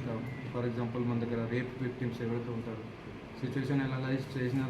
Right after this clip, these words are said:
తర్వాత అంత అయిన తర్వాత అప్పుడు సుప్రీంకోర్టు పర్మిషన్ ఇస్తారు. So ఇదంతా, ఆ, సీరియస్ ఉంటుంది. కానీ ఇది ఈ కేసులో చూస్తున్నాము, ఇది, ఆ, హాస్పిటల్స్ రకరకాలుగా చాలా క్యాజువల్గా అమ్మాయి వచ్చింది సెవెంత్ మంత్ అడ్వాన్స్ ప్రెగ్నెన్సీలో వచ్చినా కూడా డైరెక్ట్గానే టాబ్లెట్స్ ఇచ్చి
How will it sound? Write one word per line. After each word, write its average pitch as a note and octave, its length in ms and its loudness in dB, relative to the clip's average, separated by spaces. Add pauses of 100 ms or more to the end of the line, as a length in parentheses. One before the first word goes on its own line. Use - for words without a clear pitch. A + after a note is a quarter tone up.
తర్వాత B2 320 2
అంత C3+ 240 2
అయిన C3+ 220 4
తర్వాత B2+ 380 2
అప్పుడు C#3+ 500 2
సుప్రీంకోర్టు C3+ 500 0
పర్మిషన్ A#2+ 420 0
ఇస్తారు. G#2 520 -6 (300)
So C3+ 120 0
ఇదంతా, C#3+ 560 6
ఆ, B2 160 4 (100)
సీరియస్ D3+ 320 8
ఉంటుంది. C#3+ 340 2
కానీ D3 200 4
ఇది C#3+ 200 8 (340)
ఈ C#3 40 6
కేసులో C#3+ 460 4
చూస్తున్నాము, C#3 720 2
ఇది, C3 300 2 (100)
ఆ, A2+ 320 0
హాస్పిటల్స్ C3 640 2
రకరకాలుగా B2+ 840 0 (100)
చాలా C3+ 160 2
క్యాజువల్గా C3 720 4 (480)
అమ్మాయి B2+ 240 2
వచ్చింది C3+ 480 4
సెవెంత్ C3+ 400 2
మంత్ C3 160 2
అడ్వాన్స్ A#2+ 400 2
ప్రెగ్నెన్సీలో B2+ 520 -2
వచ్చినా B2+ 320 0
కూడా B2+ 180 -2
డైరెక్ట్గానే B2 640 0
టాబ్లెట్స్ A#2+ 460 0
ఇచ్చి C#3 300 0